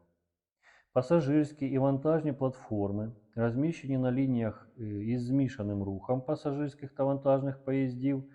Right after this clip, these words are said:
на прямих ділянках мають відповідати таким нормам висоти і відстані від осі колії.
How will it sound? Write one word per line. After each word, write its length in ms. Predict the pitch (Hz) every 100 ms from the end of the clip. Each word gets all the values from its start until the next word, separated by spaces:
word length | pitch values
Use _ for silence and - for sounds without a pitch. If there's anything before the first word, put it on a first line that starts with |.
| - - _ -
на 140 | 160
прямих 440 | 160 135 143 147
ділянках 680 | 117 117 135 170 170 170 -
мають 380 | 120 139 156 -
відповідати 640 | 110 117 113 113 156 156
таким 460 | - 104 - 127 113
нормам 420 | 120 113 107 101
висоти 560 | 101 - 98 - 151 156 - _ - _ _
і 180 | 180 196
відстані 520 | 135 180 - 160 151
від 220 | 120 147 135
осі 520 | 110 - 127 139 139 -
колії. 460 | 117 120 98 82